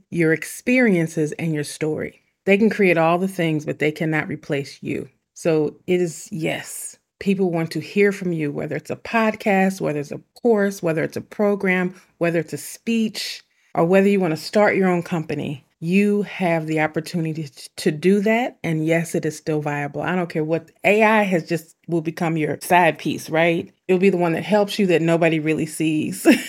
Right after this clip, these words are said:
'Cause I promise you, it can't do everything. No matter what they say on the Instagram and on the TikTok, A I is just to support what you're doing. So I digress. Thank you for being here.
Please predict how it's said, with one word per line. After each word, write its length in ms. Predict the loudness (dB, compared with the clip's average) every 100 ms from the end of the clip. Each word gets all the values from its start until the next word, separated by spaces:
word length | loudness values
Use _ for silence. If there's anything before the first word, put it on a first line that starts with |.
| -6 8 8 10 6 6 4 0 0 0 0 -2 -14 -12 -12 2
'Cause 200 | 4 8
I 140 | 6
promise 500 | 6 4 4 6 2
you, 100 | 0
it 80 | -2
can't 280 | 2 0 2
do 160 | 2 2
everything. 560 | 0 -2 -4 -4 -2
No 100 | 0
matter 220 | 4 4
what 360 | 4 4 4 2 _
they 160 | 0 2
say 240 | 2 2
on 140 | 2 -2
the 60 |
Instagram 800 | 2 2 2 -2 0 0 0 -2
and 100 | -4
on 120 | -4
the 60 | -4
TikTok, 640 | 0 -2 0 -2 -2 -6 _ _
A 220 | 2 4 6
I 300 | 6 4 2
is 220 | -4 -4
just 360 | -2 -4 -4 -6
to 120 | -6
support 1040 | -4 -8 -10 -14 -2 0 0 -2 -12 -14 -6
what 200 | -4 -2
you're 140 | -4
doing. 440 | -4 -4 -6 -10 -14 _ _ _
So 160 | 2
I 100 | 6
digress. 760 | 8 6 4 -2 -6 -12 -14 -18 _ _ 2
Thank 220 | 2 4
you 80 | 2
for 140 | 0
being 340 | 2 4 4
here. 540 | 4 4 4 2 0